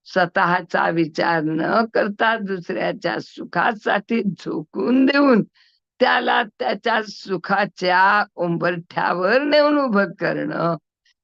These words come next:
ही जी या बुद्धीची, या व्यक्तिमत्वाची,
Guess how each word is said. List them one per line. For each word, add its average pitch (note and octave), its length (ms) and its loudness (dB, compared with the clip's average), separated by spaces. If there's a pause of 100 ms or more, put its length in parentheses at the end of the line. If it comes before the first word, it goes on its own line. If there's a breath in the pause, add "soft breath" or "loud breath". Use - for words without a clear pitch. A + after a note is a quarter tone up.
ही A3 220 4
जी F3+ 540 4
या E3 220 2
बुद्धीची, A3+ 1040 0
या F3+ 200 2
व्यक्तिमत्वाची, A#3 1300 0